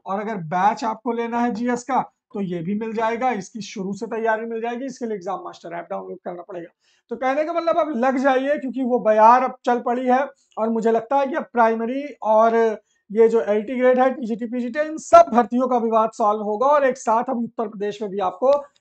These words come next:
वैकेंसी देखने को मिल सकती है। तो आप सब लोग तैयार हो जाइए, चुनावी आचार संहिता के पहले कुछ अच्छा होगा। Thank you so much।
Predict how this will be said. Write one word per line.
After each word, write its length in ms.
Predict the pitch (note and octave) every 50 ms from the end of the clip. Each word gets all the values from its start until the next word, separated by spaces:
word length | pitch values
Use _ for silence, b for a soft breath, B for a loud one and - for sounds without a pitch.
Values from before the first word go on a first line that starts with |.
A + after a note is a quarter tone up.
| _ -
वैकेंसी 520 | F#3 A3 G#3+ G#3+ A#3+ A#3 A#3+ - D4 D4+
देखने 380 | A3+ A#3+ A#3+ G#3+ - G#3 A3+ A3
को 160 | - C4 B3+
मिल 220 | A#3+ A3 G3+ G#3 G#3+
सकती 360 | - - A3+ - _ B3 B3
है। 120 | A#3 B3 C4
तो 120 | - B3+ A#3+
आप 160 | A3 G#3+ - -
सब 320 | - - - - D#4+ D#4+ E4
लोग 220 | D4 C4 B3 B3+ -
तैयार 300 | A#3 A#3 A3+ G#3+ G#3+ G#3+
हो 100 | G#3 G#3
जाइए, 400 | G#3+ G#3+ G#3 G#3+ A#3 C4+ D4 D#4 B B B B B
चुनावी 400 | - B3 A#3 A#3+ A#3 A#3+ B3+ C#4 C4+
आचार 280 | B3 A3+ - A#3+ A#3+ A3+
संहिता 300 | - A3+ G#3 G3 A3+ G3
के 100 | - -
पहले 180 | G#3 G3 A3+ C#4+
कुछ 220 | - D#4+ - -
अच्छा 320 | - _ _ - - A#3+ A#3
होगा। 380 | - - F3 D#3 F3 F#3+ G#3+ _ _
Thank 180 | - F#3 F#3+ E3+
you 100 | - -
so 120 | - - E3
much। 380 | - _ _ _ - - -